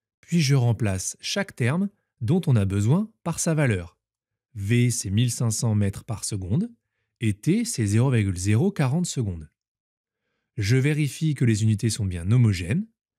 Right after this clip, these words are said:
je n'ai pas besoin ici de faire de conversion. Si par exemple on nous avait donné une durée en minutes,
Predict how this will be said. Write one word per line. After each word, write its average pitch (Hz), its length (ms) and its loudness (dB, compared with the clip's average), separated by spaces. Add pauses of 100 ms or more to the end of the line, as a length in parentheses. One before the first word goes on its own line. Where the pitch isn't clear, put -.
(200)
je 110 140 -4
n'ai 110 100 4
pas 101 200 0
besoin 131 400 2
ici 180 240 -2
de 160 100 0
faire 175 180 -2
de 156 80 2
conversion. 139 600 0 (880)
Si - 140 -12
par 131 180 0
exemple 147 500 0
on 117 60 0
nous 110 220 4
avait 104 180 2
donné 110 340 4
une 101 140 2
durée 90 240 -6
en 80 100 -10
minutes, 139 480 0